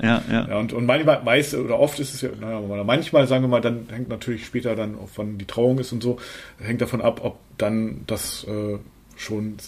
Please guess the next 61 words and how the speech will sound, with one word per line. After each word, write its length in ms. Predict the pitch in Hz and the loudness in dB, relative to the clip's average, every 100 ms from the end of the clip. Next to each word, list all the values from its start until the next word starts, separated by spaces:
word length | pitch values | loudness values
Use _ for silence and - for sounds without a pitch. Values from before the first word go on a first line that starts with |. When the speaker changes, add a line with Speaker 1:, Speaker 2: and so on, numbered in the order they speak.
| - - | -20 -8
Speaker 2:
Braut 200 | 113 120 | 0 0
und 40 | 104 | 6
Bräutigam 400 | 123 127 117 107 | 6 6 2 -2
sich 120 | 101 | -2
dann 120 | 110 | -2
schon 160 | 101 107 | 0 -2
auch 160 | 107 | -2
irgendwie 200 | 107 104 | -2 -4
sehen, 200 | 95 117 | 0 2
ne? 120 | 104 113 | 2 0
Da 100 | 104 | 0
hat 140 | 110 | 2
man 80 | 110 | 4
ja 100 | 110 | 6
den 220 | 123 131 | 6 4
First 260 | 131 117 - | 4 2 0
Look 140 | 101 | -4
irgendwann 260 | 104 107 104 | -2 0 0
auch 140 | 110 | 0
schon, 220 | - 90 90 90 | -2 -8 -8 -12
ne? 80 | 95 95 - | -14 -14 -12
Also, 160 | - 95 - 104 | -10 -12 -12 -6
den 80 | |
hat 100 | 101 107 | -4 -2
man 180 | 104 | -2
manchmal 240 | 107 117 113 | 0 0 2
in 40 | |
der 60 | 107 | 0
Kirche 580 | - 131 104 143 143 135 | 4 6 8 8 8 6
Speaker 1:
Mhm. 40 | |
Speaker 2:
irgendwie, 300 | 123 127 123 | 2 0 2
ne? 140 | 123 113 | 2 2
Oder 240 | 104 104 101 | 2 0 -2
am 180 | 101 101 | -4 0
Ort 160 | 113 | 0
der 100 | 113 | 0
freien 240 | - 104 101 | -2 -4 -2
Trauung. 320 | 120 127 143 - - - - - - | 2 2 2 -6 -14 -14 -14 -16 -4
Aber 440 | 107 110 107 - - - | 4 4 4 -2 -16 -6
wenn's 260 | 117 120 - | -4 -2 -4
die 260 | 113 110 | -6 -6
Zeit 320 | - 117 127 131 | -2 4 4 4
irgendwie, 240 | 123 113 | -2 0
den 220 | 110 107 | 2 2
Ablauf 320 | 110 - 120 | 0 2 0
nicht 120 | 107 - | -2 -6
zulässt, 360 | 120 131 131 | -2 -2 0
dann 300 | 117 113 117 - | -2 -2 -6 -10
hab 100 | 123 | -8
ich 100 | 110 | -6
auch 180 | - 117 | -4 0
oft, 200 | 127 - 120 | 0 0 -4
dass 160 | - | -2
die 100 | 127 | -2
sich 220 | 113 107 | -2 -2
da 320 | - 117 127 127 | 4 6 8 6
dann 160 | 117 | 2
das 160 | 117 110 | -2 -6
erste 240 | 110 - | -10 -8
Mal 240 | 104 101 95 - | -8 -8 -10 -12
dann 220 | 101 98 | -10 -10